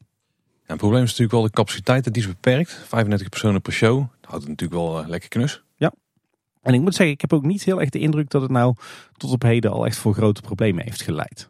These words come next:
Speaker 2: Meestal kunnen de mensen die er interesse in hebben toch wel binnen. En ja, ik kan me nou niet, kan nou niet zeggen dat er nou heel vaak lange rijen staan van mensen die dan vervolgens teleurgesteld afdruipen.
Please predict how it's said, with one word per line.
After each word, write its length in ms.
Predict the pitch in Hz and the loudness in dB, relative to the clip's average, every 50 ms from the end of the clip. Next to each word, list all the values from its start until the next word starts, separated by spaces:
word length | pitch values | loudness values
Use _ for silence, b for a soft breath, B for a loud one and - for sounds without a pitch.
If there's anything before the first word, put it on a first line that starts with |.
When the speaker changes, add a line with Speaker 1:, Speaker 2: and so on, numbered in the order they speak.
| _ | _
Speaker 2:
Meestal 340 | - 101 104 110 - - 107 | -4 -2 -2 0 0 0 -2
kunnen 200 | - - 107 104 | 0 0 0 2
de 60 | 104 | 2
mensen 280 | 104 107 110 110 - 104 | 2 2 0 0 -2 -2
die 160 | 104 107 104 | -2 0 0
er 100 | 104 101 | 0 0
interesse 440 | - - 107 - 104 113 110 - - | -2 -2 -4 -2 -2 -2 -2 -2 -2
in 60 | 104 | -2
hebben 200 | 104 101 95 - | -2 -2 -2 -2
toch 160 | - 123 120 | -4 -4 -2
wel 140 | - 101 87 | 0 -2 0
binnen. 340 | 80 101 104 120 135 139 127 | 0 0 0 0 0 -2 -2
En 200 | - 104 104 104 b b b b b b b b b b b - | 0 -2 -2 -2 b b b b b b b b b b b -4
ja, 140 | 107 87 | -2 -2
ik 80 | - - | -2 -2
kan 120 | - 92 | -2 -2
me 60 | 87 90 | 0 0
nou 160 | 85 87 90 | 0 0 0
niet, 220 | 92 95 95 - | 0 -2 -2 -2
kan 120 | - - 98 | 0 0 2
nou 120 | 92 92 | 2 2
niet 140 | 95 104 107 | 0 -2 -2
zeggen 220 | - - 101 95 101 | 0 -2 0 0 0
dat 160 | 104 98 - | -2 -2 -2
er 60 | 107 | -2
nou 200 | 101 95 90 90 | -2 0 0 0
heel 160 | 98 107 104 | 0 0 0
vaak 220 | 90 95 98 98 95 | 2 0 0 0 0
lange 240 | 90 98 110 107 | 0 0 0 0
rijen 280 | 92 98 101 92 95 101 | 0 0 0 0 0 0
staan 280 | - - 101 95 98 104 | 0 0 0 0 0 0
van 120 | 101 95 | 0 0
mensen 240 | 95 101 104 104 - | 0 0 0 0 -2
die 120 | - 107 98 | -4 -4 -2
dan 140 | 101 98 | -2 -2
vervolgens 360 | 95 98 95 98 104 98 92 - | -2 -2 -2 -2 -2 -2 -2 -2
teleurgesteld 580 | - 110 98 104 104 107 107 - - 98 90 | -2 0 2 2 2 0 -2 -2 -2 -2 -2
afdruipen. 600 | 104 107 - - - - 104 110 - - 107 107 | -2 -4 -4 -4 -6 -6 -8 -12 -12 -12 -14 -14